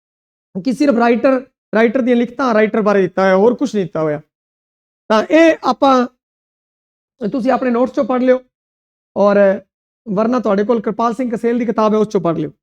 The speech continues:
ਪੰਜਾਬੀ ਨਾਟਕ ਤੇ ਇਕਾਂਗੀ, ਪੰਜਾਬੀ ਅਕਾਦਮੀ ਦਿੱਲੀ ਦੀ ਕਿਤਾਬ ਹੈ, ਬਹੁਤ ਵਧੀਆ ਹੈ,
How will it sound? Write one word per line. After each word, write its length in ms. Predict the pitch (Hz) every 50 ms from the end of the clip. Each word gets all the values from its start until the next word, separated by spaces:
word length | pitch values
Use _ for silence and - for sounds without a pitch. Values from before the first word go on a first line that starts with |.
| _ _ _ _ _ _ _ _ _ _ _ -
ਪੰਜਾਬੀ 360 | 254 240 254 262 254 294 294
ਨਾਟਕ 320 | 269 262 262 262 320 269
ਤੇ 100 | 247 294
ਇਕਾਂਗੀ, 320 | 269 262 269 269 269 294 294
ਪੰਜਾਬੀ 440 | 294 285 240 226 254 240 240 277 262
ਅਕਾਦਮੀ 280 | - 254 254 254 269
ਦਿੱਲੀ 200 | 226 262 247 269
ਦੀ 100 | 254 269
ਕਿਤਾਬ 300 | 233 254 247 247 254 247
ਹੈ, 60 | 262
ਬਹੁਤ 220 | 247 220 262 269 269
ਵਧੀਆ 300 | 254 254 262 269 262 277
ਹੈ, 60 | -